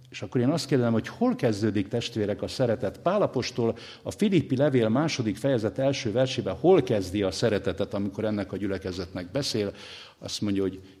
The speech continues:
helye van Krisztusban az intésnek. Helye van a szeretet vigasztalásának, de első helyre az intést helyezi. Azt az embert szeretjük, akinél vesszük a bátorságot, hogy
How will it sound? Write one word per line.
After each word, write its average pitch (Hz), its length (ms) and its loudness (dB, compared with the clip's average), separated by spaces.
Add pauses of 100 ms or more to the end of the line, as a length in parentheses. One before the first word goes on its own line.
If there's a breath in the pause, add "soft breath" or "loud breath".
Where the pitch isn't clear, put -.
helye 135 420 4
van 120 320 0
Krisztusban 98 720 -2
az 92 220 -2
intésnek. 92 1000 -2 (540 loud breath)
Helye 131 300 8
van 120 160 4
a 113 80 4
szeretet 117 640 0
vigasztalásának, 85 1160 -6 (160)
de - 140 -12
első 110 480 0
helyre 95 280 -2
az 90 240 -4
intést 101 580 2
helyezi. 87 440 -10 (440 loud breath)
Azt 175 380 6
az 135 260 4
embert 110 540 4
szeretjük, 120 920 2 (500 loud breath)
akinél 110 920 0
vesszük 170 640 4
a 101 140 -2
bátorságot, 95 1200 0 (320 loud breath)
hogy 107 360 0